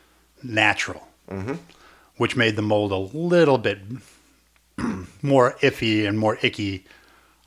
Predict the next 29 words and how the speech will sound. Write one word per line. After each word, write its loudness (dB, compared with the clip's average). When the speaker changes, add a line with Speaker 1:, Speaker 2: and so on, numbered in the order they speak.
Speaker 1:
on 4
retrospect -2
as, -6
as -2
opposed -2
to -8
when -2
I -2
was -6
watching -4
it. -14
But 0
you -4
still, 2
no, 0
this -2
movie 2
still 0
sucks. -8
Speaker 2:
No, -8
it -6
sure -6
doesn't. -12
Um, 4
I -4
guess -4
we -2
will, 0
uh, 0